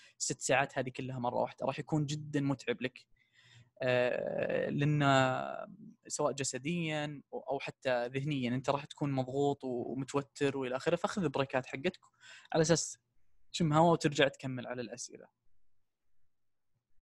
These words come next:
بعد الاختبار أكيد ريح، عط نفسك، آه، وقت تريح فيه، آه، سوي اللي تسويه بالشيء اللي يريحك.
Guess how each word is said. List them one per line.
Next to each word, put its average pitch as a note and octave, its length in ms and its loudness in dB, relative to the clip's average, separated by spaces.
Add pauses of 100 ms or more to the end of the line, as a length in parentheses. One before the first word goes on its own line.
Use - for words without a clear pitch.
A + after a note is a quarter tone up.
(2500)
بعد G3+ 220 2
الاختبار C#3+ 580 0 (520)
أكيد - 360 -4 (140)
ريح، D3 500 -2 (220)
عط D3 200 -4
نفسك، - 440 -8
آه، B2 1000 -6
وقت D3 320 6
تريح C#3 380 4
فيه، C3+ 280 6 (460)
آه، C3+ 1080 0 (200)
سوي A3+ 220 8
اللي F3+ 120 8
تسويه C3 360 0 (960)
بالشيء D3 320 2
اللي D#3 100 4
يريحك. B2+ 460 2